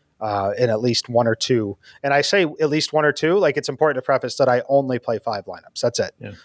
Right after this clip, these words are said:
Speaker 1: I don't play anything more than that. Every Sunday I play five. So that's how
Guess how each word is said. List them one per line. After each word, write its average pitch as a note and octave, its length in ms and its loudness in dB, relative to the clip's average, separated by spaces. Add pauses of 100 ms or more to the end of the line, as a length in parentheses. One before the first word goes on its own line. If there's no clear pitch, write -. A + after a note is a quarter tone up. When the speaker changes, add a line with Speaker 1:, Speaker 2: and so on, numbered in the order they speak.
(160)
Speaker 1:
I A2+ 100 -2
don't C3 140 2
play C#3+ 180 4
anything D#3+ 320 0
more D3 140 6
than D3 120 0
that. C#3+ 260 2
Every C#3+ 240 2
Sunday B2+ 320 2
I A#2+ 40 0
play A#2 220 -2
five. C#3 560 -4 (380)
So B2+ 400 2
that's C#3+ 220 0
how C3 460 2